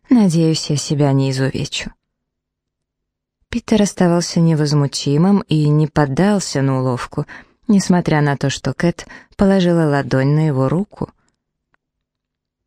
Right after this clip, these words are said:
"Разве вы не можете подождать, пока он не вернётся?" Она фыркнула. "Конечно, могу. Но в тёплые дни в моей комнате становится так душно, что я начинаю задыхаться, и у меня болит голова.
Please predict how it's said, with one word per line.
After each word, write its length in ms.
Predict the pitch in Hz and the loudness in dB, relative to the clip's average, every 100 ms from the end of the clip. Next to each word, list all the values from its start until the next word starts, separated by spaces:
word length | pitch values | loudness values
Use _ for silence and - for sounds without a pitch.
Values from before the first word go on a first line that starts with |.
| _ | _
"Разве 640 | 147 151 135 139 139 135 | 0 0 0 0 0 0
вы 80 | 139 | 0
не 100 | 139 | 2
можете 380 | 139 135 135 - | 0 -2 -6 -6
подождать, 720 | - 127 131 120 131 139 - | -4 -2 -2 0 -2 -2 -4
пока 300 | 143 131 135 | -6 -2 0
он 160 | 135 135 | 2 0
не 80 | 127 | 0
вернётся?" 680 | 123 127 127 - - 170 - _ _ _ _ _ _ _ _ | 0 0 -2 -4 -10 -10 -12 _ _ _ _ _ _ _ _
Она 220 | - 143 127 | 0 0 0
фыркнула. 640 | - 143 - - - - _ _ _ _ _ _ _ _ | -2 -4 -2 -6 -6 -8 _ _ _ _ _ _ _ _
"Конечно, 520 | - 135 123 - 185 | 0 2 0 0 2
могу. 440 | 190 151 123 160 - _ _ _ _ _ _ _ | 2 2 -4 -8 -14 _ _ _ _ _ _ _
Но 160 | 214 196 | 2 2
в 60 | |
тёплые 460 | - 196 - 170 156 | 0 -4 0 0 2
дни 280 | 143 147 214 | 2 2 4
в 60 | |
моей 240 | 214 147 139 | 2 0 -4
комнате 540 | - 151 170 185 170 | -2 2 2 0 -4
становится 640 | - 156 156 151 143 - | -2 0 0 0 -4 -6
так 260 | 147 151 143 | -2 -2 -2
душно, 420 | 135 131 - 180 - - - _ - | -4 -4 -2 -4 -4 -20 -20 _ -10
что 160 | - | 0
я 80 | 175 | 2
начинаю 480 | 160 - 170 156 151 | 2 0 0 2 0
задыхаться, 720 | 156 151 139 139 147 - 170 | -2 -2 -2 -2 -2 -2 -2
и 40 | |
у 40 | 147 | 0
меня 260 | 143 135 | 0 0
болит 300 | 131 143 143 | 0 -2 -2
голова. 480 | - 160 170 180 226 | -2 0 0 0 -4